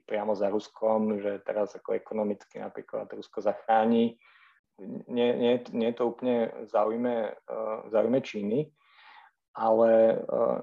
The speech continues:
myslím si, že aj s tým, že čínske vedenie muselo počítať skrátka s tým rizikami, ktoré, ktoré sú spojené s tým, že Čína podporuje strategické záujmy Ruska v Európe,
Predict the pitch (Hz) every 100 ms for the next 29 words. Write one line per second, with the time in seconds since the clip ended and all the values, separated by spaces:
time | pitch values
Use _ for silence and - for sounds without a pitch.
0 | - 110 - 117 117 120 113 113 113 110
1 | - - _ - 113 120 - 117 113 110
2 | 113 113 113 - - _ _ _ _ _
3 | _ _ - 190 120 104 127 110 117 107
4 | 104 - 120 98 - 110 - 104 101 -
5 | - - 104 - - 113 113 - - 117
6 | 120 123 - 107 107 - 107 107 107 -
7 | - - - 110 - - 101 - - -
8 | - - 110 113 - - 107 107 - 104
9 | 101 107 107 107 - - - 113 - 110
10 | - 117 113 - 110 120 120 - 113 107
11 | 113 113 104 - - 101 101 104 107 123
12 | 123